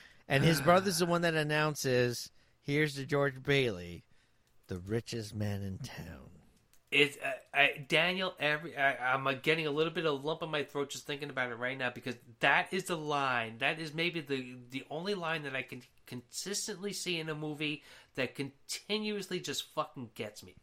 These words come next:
Speaker 2: every fucking
Speaker 1: It's special,
Speaker 2: time.
Speaker 1: man, because
Speaker 2: Yeah.
Speaker 1: it makes you feel like, you know what? If, if, if I put, if I,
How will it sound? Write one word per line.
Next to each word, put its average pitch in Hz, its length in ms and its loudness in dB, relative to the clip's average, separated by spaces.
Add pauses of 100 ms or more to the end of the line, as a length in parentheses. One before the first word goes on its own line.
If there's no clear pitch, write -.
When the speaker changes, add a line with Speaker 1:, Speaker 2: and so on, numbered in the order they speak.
Speaker 2:
every 135 480 -8 (200)
fucking 151 280 2
Speaker 1:
It's 139 100 0
special, 190 460 2
Speaker 2:
time. 135 60 -4
Speaker 1:
man, 120 420 -2
because 156 400 2 (300)
Speaker 2:
Yeah. 143 160 -6
Speaker 1:
it 170 120 4
makes 208 260 0
you 208 100 2
feel 175 300 2
like, 143 380 4 (380)
you 139 140 -4
know 185 140 2
what? 165 360 2 (640)
If, 135 160 0 (160)
if, 131 180 -2 (540)
if 131 140 -4
I 127 100 2
put, 220 360 4 (680)
if 139 140 -6
I, 143 100 2